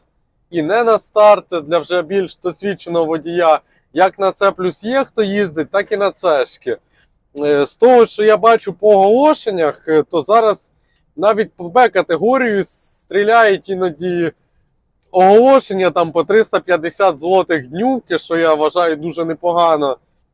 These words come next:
Там триста, триста п'ятдесят, е, типу, нормальні вже днювки такі, знаєте. По С категорії бачу там від трьохста, там, до триста сімдесят, може, хтось їздить і більше.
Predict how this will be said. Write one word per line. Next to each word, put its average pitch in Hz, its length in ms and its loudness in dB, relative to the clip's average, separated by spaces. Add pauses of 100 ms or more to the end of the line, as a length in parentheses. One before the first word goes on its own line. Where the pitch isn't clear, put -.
(360)
Там 143 200 0
триста, 220 500 0
триста 185 440 -2
п'ятдесят, 175 680 0 (160)
е, 165 340 2 (360)
типу, 165 240 -6
нормальні 202 480 0
вже 202 200 -2
днювки 214 400 -4
такі, 139 300 -6
знаєте. 151 480 -4 (520)
По 170 140 0
С 247 200 2
категорії 196 760 0
бачу 170 720 -2 (680)
там 143 260 -2
від 175 240 -6
трьохста, 190 640 2
там, 143 260 -6
до 156 380 4
триста 151 760 0
сімдесят, 165 840 0
може, 170 280 -2
хтось - 320 -8
їздить 156 420 -10
і 156 40 -10
більше. 185 640 -4